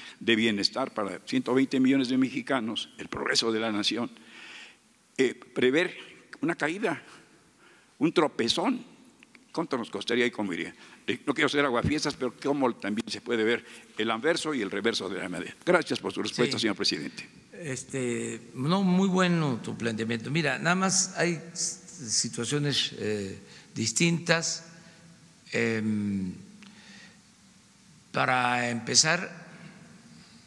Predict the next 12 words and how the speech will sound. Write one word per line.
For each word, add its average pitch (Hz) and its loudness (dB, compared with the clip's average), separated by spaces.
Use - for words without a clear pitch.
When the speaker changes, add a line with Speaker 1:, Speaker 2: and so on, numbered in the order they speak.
Speaker 2:
eh, 107 -2
en 107 -8
aquel 135 -2
entonces 135 -4
los 131 -2
precios 170 4
del 95 -8
petróleo 127 -2
estaban, 113 -4
eh, 101 -8
altos. 147 -2
Eh, 101 -4